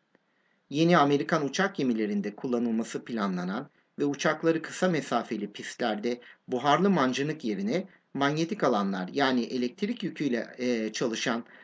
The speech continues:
ray sistemleri üzerinde fırlatmayı, e, planlayan teknolojilerde de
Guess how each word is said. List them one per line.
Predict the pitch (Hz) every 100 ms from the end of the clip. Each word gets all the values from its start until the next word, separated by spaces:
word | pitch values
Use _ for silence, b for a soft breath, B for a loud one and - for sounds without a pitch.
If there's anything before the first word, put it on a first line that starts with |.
| B 120
ray | 156 233
sistemleri | 202 160 147 120 110 101
üzerinde | 95 104 95 95
fırlatmayı, | - 117 117 113 131 127 127 101 B B -
e, | 117 107 -
planlayan | 139 131 131 127 113 110
teknolojilerde | 131 - 139 131 123 131 135 127 151
de | 107 151